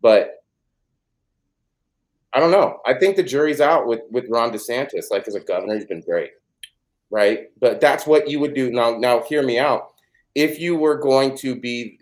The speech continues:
be somebody that snuck in to the White House, um, with the America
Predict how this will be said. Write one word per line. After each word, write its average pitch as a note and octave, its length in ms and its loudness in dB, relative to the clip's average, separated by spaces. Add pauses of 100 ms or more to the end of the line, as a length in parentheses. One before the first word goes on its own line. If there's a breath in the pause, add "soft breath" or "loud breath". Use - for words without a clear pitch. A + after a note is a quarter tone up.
be A#2 340 -2 (180)
somebody A#2 580 -2
that G#2 200 0
snuck A#2+ 380 -2
in A2+ 340 -2 (380)
to D3+ 100 -4
the C#3 80 -2
White C#3 260 0
House, F2+ 500 -2 (880)
um, F#2+ 460 0 (960)
with C3+ 220 -2
the C3+ 140 0
America B2+ 440 4